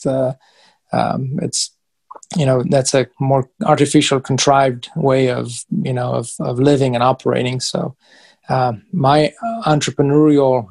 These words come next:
energies, um, in a, from a personal standpoint, uh, inform my, my professional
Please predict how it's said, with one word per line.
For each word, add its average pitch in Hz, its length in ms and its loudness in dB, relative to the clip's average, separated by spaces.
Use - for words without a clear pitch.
energies, 127 880 0
um, - 460 -14
in 135 180 -4
a, 123 160 -4
from 135 180 -2
a 131 100 0
personal 143 540 0
standpoint, 127 800 -4
uh, 135 380 -2
inform 139 680 2
my, 131 440 0
my 127 200 0
professional 123 800 -4